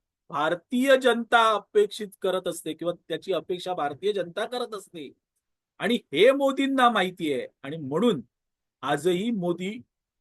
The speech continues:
सर्वसामान्य व्यक्तींच्या गळ्यातील ताईत आहे. असो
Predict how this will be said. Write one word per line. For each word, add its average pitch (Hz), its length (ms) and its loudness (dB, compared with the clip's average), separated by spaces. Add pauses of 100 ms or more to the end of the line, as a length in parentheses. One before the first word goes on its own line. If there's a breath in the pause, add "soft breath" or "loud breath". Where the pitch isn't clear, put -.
(120)
सर्वसामान्य 247 1040 2 (600)
व्यक्तींच्या 190 640 -4 (160)
गळ्यातील 147 500 0 (140)
ताईत 117 320 -4
आहे. - 100 -18 (680)
असो 170 300 2